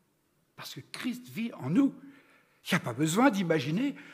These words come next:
que les prières doivent monter et dépasser le plafond. C'est en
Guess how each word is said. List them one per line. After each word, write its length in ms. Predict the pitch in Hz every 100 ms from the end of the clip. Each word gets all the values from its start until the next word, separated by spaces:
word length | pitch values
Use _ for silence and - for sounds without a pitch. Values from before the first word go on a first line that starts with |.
| -
que 80 | -
les 140 | 147 135
prières 360 | - 208 254
doivent 220 | 175 143
monter 440 | 156 247 320 285 -
et 80 | 165
dépasser 380 | 165 196 190 220
le 60 | 175
plafond. 340 | 254 254 302 - -
C'est 280 | - 320
en 100 | 359